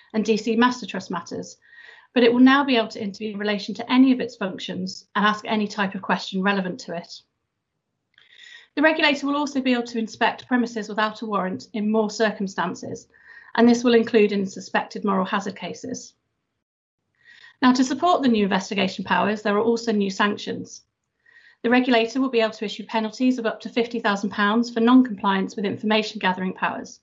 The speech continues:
and there'll be an escalating penalty for continued non-compliance of up to ten thousand pounds a day.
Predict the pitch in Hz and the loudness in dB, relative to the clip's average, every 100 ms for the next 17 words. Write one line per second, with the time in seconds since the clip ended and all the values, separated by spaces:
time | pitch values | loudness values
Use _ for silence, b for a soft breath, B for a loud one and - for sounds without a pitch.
0 | _ b b b b 254 262 262 262 269 | _ b b b b 6 8 8 4 2
1 | 302 - 226 190 - 190 202 196 208 202 | -2 -4 -4 -4 -6 -4 -4 -4 -6 -6
2 | 208 233 233 269 254 220 190 185 196 185 | -6 -6 2 8 8 8 0 -2 -4 -4
3 | - - - 196 - - - 208 208 208 | -4 -4 -4 -4 -4 -2 0 0 2 -2
4 | 202 202 196 180 - 202 202 156 | -2 -2 -2 -2 -2 -2 -2 -4